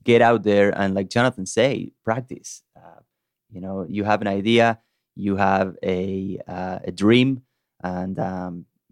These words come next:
get out there, talk to people. It's gonna be impossible to do it on your own. So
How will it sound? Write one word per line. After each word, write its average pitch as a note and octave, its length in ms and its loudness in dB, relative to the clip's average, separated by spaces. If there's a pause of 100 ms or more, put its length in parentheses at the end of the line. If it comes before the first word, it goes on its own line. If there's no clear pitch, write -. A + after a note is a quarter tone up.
(120)
get G2+ 140 2
out G#2 180 4
there, G2+ 280 2
talk A2 360 0
to - 80 -4
people. F#2+ 600 0
It's F#2 300 -6
gonna G2+ 180 0
be G2 160 -2
impossible G2 520 -4
to - 120 -14
do G2 140 0
it F#2+ 60 0
on F#2+ 80 -2
your G2 200 -6
own. F#2+ 320 -10 (160)
So G2 460 -4